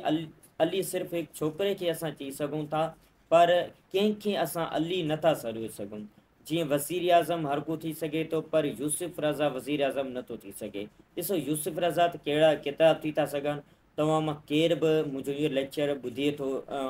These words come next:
آنلائن YouTube تي، ا، رڪارڊيڊ، يا منهنجي ڪميونٽي گروپ مان ڪير ليڪچر ٻڌي ٿو، اگر توهان مان ڪير يوسف رضا آهي، ته هو پنهنجي پاڻ کي جيڪو آهي، سو وزير اعظم نه سمجهي.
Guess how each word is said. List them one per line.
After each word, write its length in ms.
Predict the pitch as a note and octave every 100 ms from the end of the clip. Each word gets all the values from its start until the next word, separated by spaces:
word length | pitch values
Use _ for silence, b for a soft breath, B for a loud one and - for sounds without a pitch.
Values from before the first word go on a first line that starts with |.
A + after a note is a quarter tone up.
| -
آنلائن 380 | C#3 C3+ C#3 A#2
YouTube 340 | B2 A#2+ C#3 C3+
تي، 180 | - C3+ C3+ B _ -
ا، 180 | C3+ B2+
رڪارڊيڊ، 480 | B2 C3+ C3 C3+ B2+ A#2 C3
يا 160 | C#3+
منهنجي 240 | D3 C#3 C3
ڪميونٽي 400 | C3+ C#3 D3 C3+
گروپ 180 | A#2+ C3
مان 180 | C3+ C3+ A2+
ڪير 140 | C3+
ليڪچر 500 | B2 A#2 A#2+ B2 C#3 A2+
ٻڌي 220 | C3 C3
ٿو، 100 | B2
اگر 240 | B2+ C#3
توهان 240 | C3+ C#3 C#3
مان 120 | C3+
ڪير 140 | C3+
يوسف 540 | B2+ G#2+ C#3 - E3 E3
رضا 300 | C3+ - C3+
آهي، 340 | F2 B2+ B2+ C3+ b _ -
ته 80 | C3
هو 140 | C#3
پنهنجي 240 | C#3+ C#3 B2
پاڻ 280 | C3+ C#3 C#3
کي 180 | - B2+
جيڪو 180 | A2+
آهي، 80 | B2
سو 120 | A#2 B2
وزير 260 | A#2 A#2 B2
اعظم 260 | A2+ A2+
نه 100 | G#2+
سمجهي. 420 | G#2+ - G2+ G2